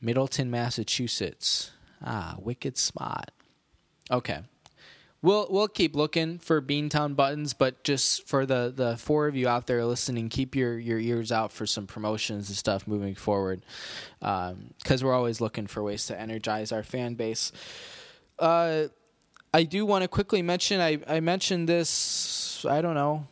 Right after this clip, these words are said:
maybe last week, I don't remember, but T V Guide, uh, become a staple of the, you know what, we're gonna get to this in our ads, so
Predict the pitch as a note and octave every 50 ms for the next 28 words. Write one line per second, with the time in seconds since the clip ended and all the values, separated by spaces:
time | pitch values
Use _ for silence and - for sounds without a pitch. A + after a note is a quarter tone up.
0 | - D3 C3+ C3+ C#3+ D3 C#3+ C#3 C#3 C#3+ C#3+ - - D#3 D3+ D3 C#3 - C3+ C3
1 | C3 B2+ C3+ C3+ C3+ C3+ C3+ C3 C3 B2+ A#2+ - - - - F#3+ F#3 F#3+ F3 D3
2 | D#3 D3 C#3+ D#3 E3+ F#3 F#3+ F#3 F3+ - - - E3+ C#3+ C#3 C3+ C3+ C3+ D3 D3
3 | - - D3 C#3 B2+ - - - - - D#3+ D#3 E3 - - F3 D#3+ D#3+ D#3+ D#3+
4 | D#3 - C#3 C3+ C3 C3 C3 C3 B2+ C3 - - - - - - - - - -
5 | _ _ _ _ _ _ _ _ - _ _ _ _ _ _ _ - - _ _
6 | - D#3 C3 B2+ B2+ B2 A#2+ A#2 A#2 A#2+ A#2+ A2+ - _ _ _ _ _ _ -
7 | D3+ D3+ D#3 D#3 D#3 D3+ D3 D3+ D3 C#3+ C#3 C#3 C#3 C3+ - - C3 B2 A#2+ -
8 | B2 A#2 A#2 A2 G#2+ G#2 G#2 F2+ G2 - - - B2 A2 G#2 G2+ G2+